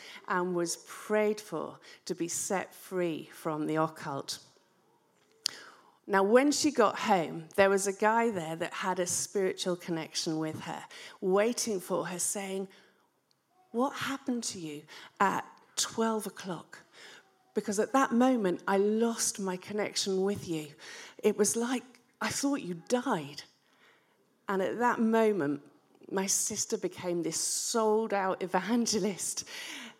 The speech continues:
uh, for Jesus, and she had her sights set on me. She was like, "Yeah, <laughs> my sister's coming next."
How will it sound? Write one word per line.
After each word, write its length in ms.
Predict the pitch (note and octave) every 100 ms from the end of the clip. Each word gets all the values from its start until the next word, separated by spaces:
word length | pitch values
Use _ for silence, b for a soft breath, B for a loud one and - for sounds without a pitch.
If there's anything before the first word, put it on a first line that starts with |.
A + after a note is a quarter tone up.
| -
uh, 200 | A#3 A3
for 180 | A3
Jesus, 800 | G3+ G#3 B3 A3+ - D#3+ E3 - - -
and 160 | G3+
she 160 | - A3
had 240 | G3+ G3+
her 200 | G#3+ G3+
sights 680 | G#3+ - - B3 A#3 F#3 -
set 420 | - - D4 -
on 240 | C4+ A3 G3+
me. 240 | E3 E3+ - _ _ B B C4 B
She 240 | - D#4
was 200 | D4 C#4
like, 320 | A3+ A3 G3+ -
"Yeah, 380 | F#3+ G#3+ C4+ D#4 - - B3
<laughs> 320 | A#3 C4+ C4
my 300 | G#3+ A3 A#3
sister's 680 | C#4+ E4+ D4 - B3 A#3+ G#3
coming 400 | B3 A3 G#3 A3
next." 500 | F3 D#3+ - - -